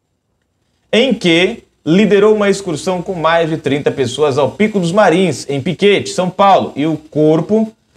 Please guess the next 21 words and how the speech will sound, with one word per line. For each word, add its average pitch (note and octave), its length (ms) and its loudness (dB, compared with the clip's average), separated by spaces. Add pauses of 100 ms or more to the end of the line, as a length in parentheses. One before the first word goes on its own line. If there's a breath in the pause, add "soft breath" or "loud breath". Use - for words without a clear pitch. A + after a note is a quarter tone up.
(160)
de C3 160 -2
bombeiros F#3+ 480 2
precisou G3+ 480 0
ser G3 180 0
acionado F3+ 540 0
para F#3 220 2
resgatar F#3 880 0
parte G3+ 380 0
delas. E3 840 0 (1200)
Goiano D4+ 480 2
de A#3 120 0
trinta A3 340 0
e E3+ 80 0
cinco D#3+ 320 -2
anos, E3+ 160 -2
Marçal F3+ 360 2
se E3+ 140 -4
declara E3+ 380 2
como F#3+ 260 -2
cristão, A3 640 0
filântropo, D3+ 800 0